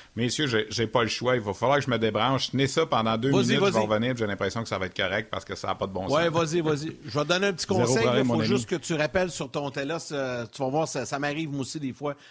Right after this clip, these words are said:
Speaker 2: C'est jamais, euh, jamais très agréable. Martin, j'ai salué des gens sur Facebook tantôt, donc je te donne l'occasion d'y aller avec des salutations sur le R D S point C A.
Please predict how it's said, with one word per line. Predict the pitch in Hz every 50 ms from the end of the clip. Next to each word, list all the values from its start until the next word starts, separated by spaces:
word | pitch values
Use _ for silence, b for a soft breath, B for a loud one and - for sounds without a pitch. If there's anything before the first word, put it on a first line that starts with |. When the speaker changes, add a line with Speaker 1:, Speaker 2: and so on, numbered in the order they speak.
| B B
Speaker 2:
C'est | B - 131
jamais, | 127 131 135 135 147 156 156 147 143 135 127 123
euh, | 120
jamais | 120 139 135 147 151
très | - - 143 143 139 131
agréable. | 143 131 117 120 120 123 123 135 147 156 151 143 135 127 123 113 - B B B B B
Martin, | 131 139 147 - - 277 254
j'ai | 180 180 165
salué | - - 190 190 240 294
des | 262 220 185 165
gens | 220 277 247
sur | - 208 165
Facebook | - - 175 170 156 151 214 262 -
tantôt, | - 175 160 151 233 254
donc | 214 190 170 -
je | - -
te | 160
donne | 156 214 240
l'occasion | 233 202 160 185 175 160 180 240 240
d'y | 180 185 175
aller | 160 165 214 233
avec | 196 175 151
des | 151 156
salutations | 139 - 160 147 143 170 151 139 - 202 196 170
sur | - 170
le | 151 151 143 139
R | 135 135
D | 139
S | 131 143 143
point | - - 143 127
C | 120 - 120 113
A. | 104 -